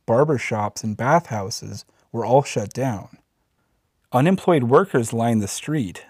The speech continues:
selling a few household items including family pets for cash, but nobody was buying. These workers displayed for hire signs,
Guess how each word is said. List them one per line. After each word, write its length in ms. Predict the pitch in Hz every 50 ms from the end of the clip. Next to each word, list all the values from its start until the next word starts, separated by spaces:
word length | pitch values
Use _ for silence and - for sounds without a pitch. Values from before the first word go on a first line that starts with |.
| _
selling 400 | _ - - - 127 120 117 113
a 80 | 104 101
few 280 | - - - 151 156 135
household 480 | 131 135 127 123 - - 127 117 104
items 440 | 95 104 131 143 135 120 107 104 98
including 520 | 101 101 98 - - 143 165 170 185 135
family 420 | - - 131 120 110 104 104 101 98
pets 340 | - - 135 127 127 - -
for 160 | - 107 98
cash, 640 | - - - - 151 131 107 95 104 - - - _ _ _ _ _ _ _ _
but 120 | - 120
nobody 320 | 117 120 120 120 139 127 123
was 220 | 110 107 98 98
buying. 600 | - - 113 - - 107 92 - - - - - _ _ _ _ _ _ _ _ _ _ _ _ _ _
These 300 | - 117 131 170 170 -
workers 360 | - 175 165 165 - 185 170 -
displayed 720 | - 151 135 - - - 139 131 131 131 123 117 113 113
for 220 | - - 120 113
hire 380 | - - 139 156 180 180 147 113
signs, 680 | - - - 107 101 98 95 92 95 95 - - -